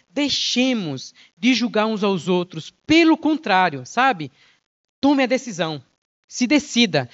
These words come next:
Essa semana você vai ser tentado a querer julgar as pessoas. Você vai ver algumas coisas na internet, você vai ouvir algumas mensagens,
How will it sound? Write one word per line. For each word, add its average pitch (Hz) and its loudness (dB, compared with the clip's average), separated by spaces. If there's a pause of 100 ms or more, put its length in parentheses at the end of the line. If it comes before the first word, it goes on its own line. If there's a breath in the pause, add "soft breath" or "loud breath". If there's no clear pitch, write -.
(140 loud breath)
Essa 240 2
semana 277 2
você 254 -4
vai 247 2
ser 247 -2
tentado 240 0
a 220 -4
querer 214 0
julgar 180 -2
as 175 -4
pessoas. 139 -12 (340 soft breath)
Você 175 -4
vai 226 2
ver 226 4
algumas 233 2
coisas 240 4
na 240 0
internet, 190 2
você - -12
vai 190 2
ouvir 156 -4
algumas 226 0
mensagens, 190 0